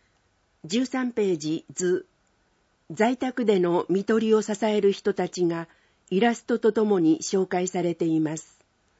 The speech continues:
それぞれに吹き出しが出ていて、仕事内容などが示されています。まず図の中央上部にベッドに座るおばあさん。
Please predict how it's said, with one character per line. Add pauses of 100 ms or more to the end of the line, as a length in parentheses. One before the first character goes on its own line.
(520)
そ
れ
ぞ
れ
に (200)
吹
き
出
し
が
出
て
い
て、 (400)
仕
事
内
容
な
ど
が
示
さ
れ
て
い
ま
す。 (1300)
ま
ず
図
の
中
央
上
部
に (360)
ベ
ッ
ド
に
座
る
お
ば
あ
さ
ん。